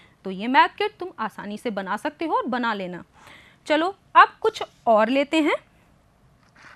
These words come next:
हम लेते हैं कोई पॉजिटिव इंटीजर, यानी धन पूर्णांक प्लस सिक्स। इसको भी हम ऐड करेंगे। इसका विपरीत पूर्णांक क्या होगा?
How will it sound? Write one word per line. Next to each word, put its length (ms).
हम 220
लेते 320
हैं 160
कोई 280
पॉजिटिव 440
इंटीजर, 440
यानी 300
धन 220
पूर्णांक 400
प्लस 220
सिक्स। 500
इसको 380
भी 200
हम 260
ऐड 220
करेंगे। 420
इसका 260
विपरीत 460
पूर्णांक 400
क्या 140
होगा? 380